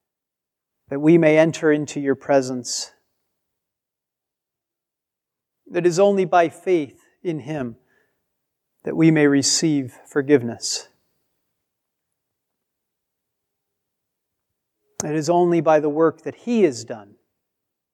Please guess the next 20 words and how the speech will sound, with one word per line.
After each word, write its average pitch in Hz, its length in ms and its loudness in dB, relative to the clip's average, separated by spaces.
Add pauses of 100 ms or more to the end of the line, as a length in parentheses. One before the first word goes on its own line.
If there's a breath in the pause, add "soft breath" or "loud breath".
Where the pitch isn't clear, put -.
(1400)
that 135 160 -10
we 151 160 2
are 131 80 2
dressed - 600 0 (280)
in 135 180 -10
righteousness. - 960 -6 (3750)
So - 180 -6
we 147 140 2
thank 135 400 -4
you. 120 240 -12 (2750)
And 139 100 -18
we 165 80 0
pray 170 360 6
that 156 160 -2
you 160 120 -2
would 160 100 2
help 147 280 2
us 143 260 -2
now, 139 220 -8
Father, 127 640 -6